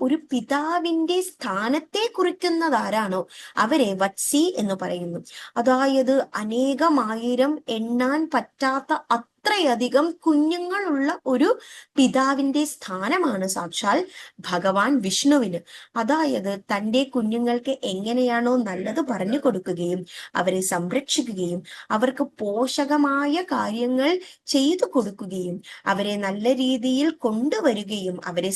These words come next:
സംരക്ഷിക്കുകയും ചെയ്യുന്ന ഒരു വലിയ സമൂഹത്തിലുള്ള ഒരു കി-, കുഞ്ഞ് കിടാവിനെ എങ്ങനെ കാണുന്നുവോ അതുപോലെയാണ് ഭഗവാൻ ഓരോ സൃഷ്ടിയെയും അത്രയധികം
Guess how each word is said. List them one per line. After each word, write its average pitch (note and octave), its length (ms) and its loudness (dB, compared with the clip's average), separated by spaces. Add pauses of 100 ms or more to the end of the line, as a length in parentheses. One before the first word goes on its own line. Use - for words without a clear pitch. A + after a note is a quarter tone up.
സംരക്ഷിക്കുകയും B3+ 1040 0 (400)
ചെയ്യുന്ന C#4 440 2 (200)
ഒരു B3+ 280 4 (560)
വലിയ C4+ 480 4 (180)
സമൂഹത്തിലുള്ള C4+ 800 0 (180)
ഒരു C#4 140 2 (100)
കി-, B3+ 120 -2 (340)
കുഞ്ഞ് C#4+ 460 4 (400)
കിടാവിനെ C#4 600 4 (160)
എങ്ങനെ C#4 380 0 (100)
കാണുന്നുവോ A3+ 640 2 (180)
അതുപോലെയാണ് A#3 800 -2 (160)
ഭഗവാൻ F3+ 380 0 (220)
ഓരോ E4 280 4 (160)
സൃഷ്ടിയെയും G3 640 -2 (600)
അത്രയധികം A#3+ 840 -2